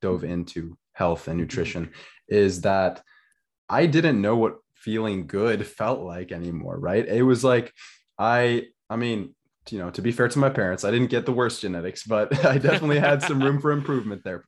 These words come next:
Speaker 1: Dad, Mom and Dad. So, um, I had really bad insomnia. I still kind of struggle with that. I'm trying to get to grips with that. Um,
Speaker 2: Mm-hmm.
Speaker 1: you know, I, I had some food intolerances that I definitely didn't even know about until pretty recently, actually.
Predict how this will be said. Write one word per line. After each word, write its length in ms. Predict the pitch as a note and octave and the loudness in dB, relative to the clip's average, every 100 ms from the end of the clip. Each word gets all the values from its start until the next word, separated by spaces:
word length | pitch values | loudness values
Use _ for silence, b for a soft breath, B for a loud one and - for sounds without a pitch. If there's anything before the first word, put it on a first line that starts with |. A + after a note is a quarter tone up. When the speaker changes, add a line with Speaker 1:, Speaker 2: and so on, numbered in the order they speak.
| - | -8
Speaker 1:
Dad, 180 | F2+ - _ | -6 -8 _
Mom 200 | G2+ G2 | -4 -2
and 100 | F#2+ | -2
Dad. 240 | F2 F#2 | -4 -4
So, 260 | - G2 F#2+ - B B B | -4 -4 -4 -8 B B B
um, 500 | G#2 G2+ G2 F#2 F#2 - _ _ _ - _ | 0 2 2 0 -6 -14 _ _ _ -20 _
I 120 | G#2+ | -6
had 360 | A#2+ B2 A2 F#2+ | -2 0 0 -2
really 280 | A2+ C3+ C3 | -2 0 2
bad 320 | A#2 G#2+ G#2+ | 0 -2 -4
insomnia. 580 | F#2+ F2+ F2 F2+ F#2 F2+ | -10 -10 -8 -8 -6 -4
I 100 | F#2 | -6
still 260 | - - B2+ | -4 0 0
kind 180 | B2 | 0
of 80 | A2+ | -2
struggle 380 | - G#2+ G2 G2 | -4 -4 -4 -4
with 160 | G2 - | -4 -4
that. 120 | F#2 | -6
I'm 200 | F#2 F#2 | -6 -10
trying 200 | - A2+ | -6 -4
to 60 | G#2 | -2
get 160 | G2+ | -4
to 60 | - | -6
grips 320 | F2+ F#2+ E2 | -4 -4 -4
with 120 | F2 - | -8 -6
that. 260 | F2 F2 - B B B B | -6 -6 -12 B B B B
Um, 340 | F2+ F#2+ F#2 | -2 0 0
Speaker 2:
Mm-hmm. 160 | F#2 F2 F2 - | -2 -4 -6 -8
Speaker 1:
you 60 | G2+ | -4
know, 120 | G2 | 0
I, 340 | F#2+ F#2+ F#2 F#2 | 2 2 2 0
I 20 | |
had 220 | G#2+ G#2 | 0 0
some 140 | A2 | -2
food 240 | G2 C3 B2 | 0 4 4
intolerances 600 | A2+ A#2 G#2+ G#2 - G2 | 2 0 0 0 -4 -6
that 100 | F#2+ | -4
I 40 | |
definitely 380 | F#2+ C3 C#3 A#2 | 2 2 4 0
didn't 220 | A2 G#2+ | 0 -2
even 200 | G2+ F2+ | -2 -4
know 160 | G2+ A2+ | -2 -2
about 240 | G#2+ G2+ | 0 -2
until 280 | F#2+ - F#2 D2+ | -4 -8 -12 -8
pretty 260 | - D3 F#2+ | -4 -2 0
recently, 580 | G2 C#3 A#2+ F2 F2 | 0 -2 -4 -6 -6
actually. 560 | E2 E2+ - E2+ F2 - | -8 -10 -10 -6 -4 -6